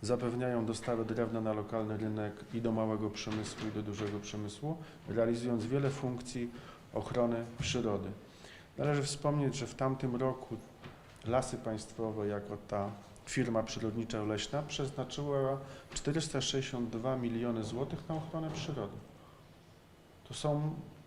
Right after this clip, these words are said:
i, i to są, em, takie działania, które w układzie strukturalnym realizowane w Polsce przez blisko sto lat, bo dzisiaj w tym roku lasy mają stulecie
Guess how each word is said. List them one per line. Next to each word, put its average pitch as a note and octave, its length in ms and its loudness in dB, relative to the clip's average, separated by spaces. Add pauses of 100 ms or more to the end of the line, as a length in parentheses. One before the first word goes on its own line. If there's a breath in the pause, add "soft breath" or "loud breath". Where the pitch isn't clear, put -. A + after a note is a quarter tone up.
(100)
i, B2+ 260 0 (100)
i C#3 460 0 (880)
to C3 120 2
są, C3+ 440 6
em, B2 760 2 (320 loud breath)
takie C3 240 0
działania, B2 440 6
które C3 640 2 (580 loud breath)
w - 280 -10 (480)
układzie C3 400 2
strukturalnym A#2+ 1120 2 (180)
realizowane A#2+ 720 4
w - 100 -8
Polsce A#2+ 480 0
przez G#2+ 260 -4
blisko A#2 360 -6
sto - 220 -6
lat, A2 220 0
bo G#2 120 -4
dzisiaj G#2+ 420 -4 (260)
w - 100 -16
tym A2+ 160 0
roku A2 260 0
lasy A2 300 4
mają G#2+ 300 0
stulecie G#2 540 -2